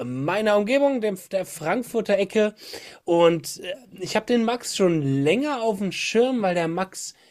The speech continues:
hier im Bereich, im Raum bekannt dafür ist, dass er sich für eine sehr interessante,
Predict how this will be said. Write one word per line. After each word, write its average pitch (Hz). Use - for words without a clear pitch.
hier 247
im 190
Bereich, 180
im 185
Raum 165
bekannt 185
dafür -
ist, 160
dass 147
er 147
sich -
für 214
eine 190
sehr 208
interessante, 226